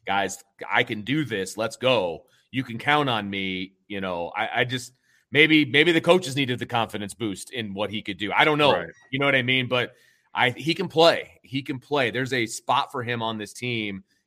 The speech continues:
Speaker 1: in the fall if he continues this ascent. Um,
Speaker 2: Yeah.
Speaker 1: I, I was very impressed with him.
Speaker 2: There's somebody else that I, I wanted to talk about that I, I, I, I don't wanna say he's a breakout 'cause I don't think he's gonna start.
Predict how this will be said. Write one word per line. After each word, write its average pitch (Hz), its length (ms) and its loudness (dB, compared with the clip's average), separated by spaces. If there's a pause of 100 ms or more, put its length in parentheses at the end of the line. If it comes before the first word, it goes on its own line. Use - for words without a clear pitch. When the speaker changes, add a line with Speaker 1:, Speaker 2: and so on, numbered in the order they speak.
(180)
Speaker 1:
in 120 160 -4
the 113 80 -6
fall 82 640 -4 (220)
if - 140 -10
he 123 100 -4
continues 110 720 -6
this 98 220 -10
ascent. 87 520 -10 (220)
Um, 80 80 -10
Speaker 2:
Yeah. 90 140 -10
Speaker 1:
I, 104 160 -2 (100)
I - 20 -2
was 107 160 -6
very 110 240 0
impressed 95 380 -8
with 87 120 -18
him. 67 180 -16 (1300)
Speaker 2:
There's 165 240 0
somebody 214 260 6
else 165 160 2
that 156 80 0
I, 147 60 4
I 127 220 0
wanted 135 260 0
to 120 80 -10
talk 131 280 0
about 127 220 0
that 117 100 -4
I, 113 180 -2
I, 117 180 -4 (100)
I, 113 160 -4 (100)
I 110 80 -4
don't 131 180 -2
wanna 131 200 -4
say 120 320 -2
he's 113 180 -6
a 101 60 -6
breakout 131 580 -2
'cause 107 140 -12
I 110 60 -4
don't 120 140 -4
think 110 120 -12
he's 107 100 -10
gonna 104 140 -8
start. 92 500 -8